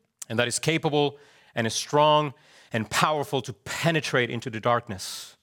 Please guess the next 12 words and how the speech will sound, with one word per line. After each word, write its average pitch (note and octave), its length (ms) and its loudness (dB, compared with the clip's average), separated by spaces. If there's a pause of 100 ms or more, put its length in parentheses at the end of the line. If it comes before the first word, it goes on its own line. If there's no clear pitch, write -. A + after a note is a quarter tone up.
(1000)
And C3 100 2
so, C#3+ 120 4
Lord, D#3 300 6
we D3 160 2
ask D3 320 2
as C#3 140 2
believers C3+ 540 2
that A#2 120 0
you C3+ 100 0
continue C3 640 0 (1000)
to B2+ 100 -16
pierce D#3 720 0